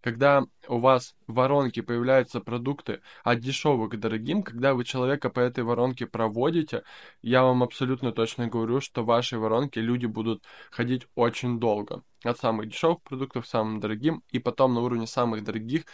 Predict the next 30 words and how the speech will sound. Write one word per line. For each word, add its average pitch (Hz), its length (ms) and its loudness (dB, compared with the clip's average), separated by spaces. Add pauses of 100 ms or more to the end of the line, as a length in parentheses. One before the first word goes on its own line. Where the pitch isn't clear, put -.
(220)
у - 40 -8
вас, 117 160 0
скорее 123 300 0
всего, 123 180 -4
будет 117 300 -2
очень 113 240 -4
классная 113 480 2
возвращаемость, 110 680 -2
потому 110 240 -8
что - 140 -10
у - 20 -6
вас 104 120 -10
появится 107 520 -10
потрясающая 107 960 -2 (400)
лояльная 110 880 2
база. 107 560 -2 (320)
Цены 139 400 4 (380)
ещё 117 400 -2 (140)
не 123 120 0
должны 147 300 0
быть 123 180 -2
статичными, 123 800 -4
вы 117 120 0
можете 135 360 4
менять 117 360 2
их - 180 -8 (220)
хоть 127 220 2
раз 123 240 4
в 123 60 -2
неделю. 117 600 0